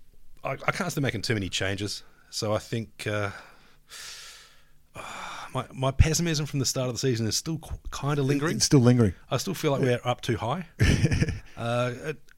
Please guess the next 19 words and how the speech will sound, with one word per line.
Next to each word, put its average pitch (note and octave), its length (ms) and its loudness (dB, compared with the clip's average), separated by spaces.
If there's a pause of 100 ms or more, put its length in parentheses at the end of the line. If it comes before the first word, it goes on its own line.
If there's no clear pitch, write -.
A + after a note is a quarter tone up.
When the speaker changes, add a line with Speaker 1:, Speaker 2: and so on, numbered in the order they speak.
(100)
Speaker 1:
the C#3+ 80 -2
worst G3 280 0
part D3+ 180 -2
is D3 260 -2 (240)
we're E3 140 -2
not E3+ 160 -2
in D#3+ 80 -4
a C#3 40 -6
premiership D#3 300 -2
window. C#3 300 0
We've A#2+ 100 2
got D3 140 0
no E3 180 2
business C3+ 260 0
being C#3+ 160 0
in C3+ 40 2
the B2+ 80 -2
fucking C#3+ 260 0
finals. D#3 560 0